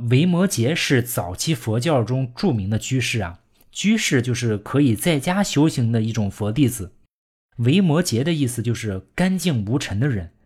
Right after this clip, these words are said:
维摩诘是一个大菩萨啊，因为他爱干净、爱读书，又善谈论，又可以在家修行，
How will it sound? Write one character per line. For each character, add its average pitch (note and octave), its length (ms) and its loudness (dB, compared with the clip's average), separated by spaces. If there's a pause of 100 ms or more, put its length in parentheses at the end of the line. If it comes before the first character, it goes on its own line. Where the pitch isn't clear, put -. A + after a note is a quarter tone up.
(180)
维 B2+ 120 2
摩 D#3 160 -2
诘 A#2+ 180 -2
是 C3+ 140 -2
一 C#3 60 0
个 D3 60 0
大 D#3+ 200 -4
菩 G#2+ 180 -8
萨 G2+ 160 -4
啊， F2+ 240 -8 (260)
因 C#3 100 -2
为 D#3+ 80 -2
他 C3 80 -4
爱 C3+ 180 -2
干 D#3+ 220 2
净、 D3 320 0 (220)
爱 C#3+ 120 -2
读 B2+ 180 0
书， D#3+ 320 -4 (180)
又 C#3 100 0
善 B2 260 -2
谈 A2 240 -4
论， D3 320 0 (220)
又 D#3 100 0
可 D#3 140 0
以 A#2+ 80 0
在 D3+ 200 -2
家 E3+ 240 0
修 A#2+ 220 2
行， F2+ 240 -8